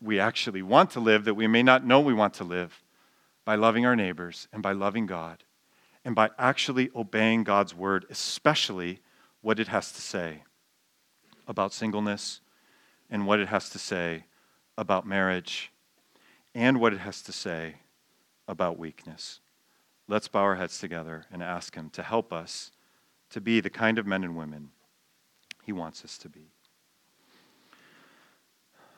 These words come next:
Father in heaven, uh, we thank you for your word.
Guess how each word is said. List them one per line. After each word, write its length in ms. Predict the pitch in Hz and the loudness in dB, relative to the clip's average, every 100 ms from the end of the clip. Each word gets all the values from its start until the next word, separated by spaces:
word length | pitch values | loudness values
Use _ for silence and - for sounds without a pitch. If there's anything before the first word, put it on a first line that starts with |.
| - | 2
Father 260 | 117 107 | 4 6
in 80 | 98 | 2
heaven, 420 | 95 110 92 90 98 _ _ _ _ _ _ _ _ _ _ _ _ _ _ _ | 0 -2 -2 -8 -12 _ _ _ _ _ _ _ _ _ _ _ _ _ _ _
uh, 60 | 98 92 | -20 -10
we 120 | 92 | -6
thank 340 | 104 113 113 - | 0 4 4 2
you 260 | 101 92 - | -2 -2 -8
for 180 | - 104 | -14 -8
your 120 | 92 | -6
word. 440 | 87 92 95 92 | -4 0 0 0